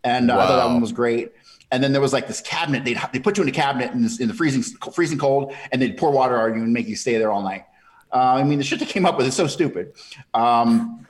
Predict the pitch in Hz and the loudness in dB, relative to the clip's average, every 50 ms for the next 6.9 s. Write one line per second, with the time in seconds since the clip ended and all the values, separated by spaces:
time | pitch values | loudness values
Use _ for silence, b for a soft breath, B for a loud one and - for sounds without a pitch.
0 | - 135 139 135 135 127 127 123 127 123 120 120 - - 139 156 147 131 110 - | -6 -2 0 0 2 0 -2 0 0 0 0 0 -4 -4 -2 0 0 0 0 0
1 | - 175 196 185 151 139 123 131 131 120 123 127 135 135 127 135 143 135 127 123 | 0 0 0 0 0 -2 0 0 0 0 0 2 0 0 2 2 0 0 0 0
2 | 120 120 135 143 - - - 135 135 165 156 143 151 170 - 131 - 120 90 82 | -2 -2 -4 -4 -4 -2 0 0 2 2 2 2 0 0 -2 -2 -4 -4 -6 -6
3 | 78 - - - - - - 131 135 131 - 139 127 165 190 180 160 143 131 123 | -10 -12 -16 -18 -20 -6 -4 -2 -2 0 0 0 0 2 2 2 2 2 0 2
4 | 123 147 139 131 127 117 123 120 117 - 143 127 - 117 - 120 113 - 120 110 | 0 0 0 0 -2 -4 -6 -6 -4 -2 -4 -4 -2 -2 -2 -2 -2 0 -2 -2
5 | 107 131 139 127 110 107 104 101 - 107 110 98 117 110 104 - - B B B | 0 0 0 2 2 0 0 -2 -2 -4 -4 -2 -2 -2 -2 -4 -8 B B B
6 | B B B B B B B - 123 123 123 123 120 117 120 113 117 - | B B B B B B B 0 2 4 4 4 4 2 2 0 0 -4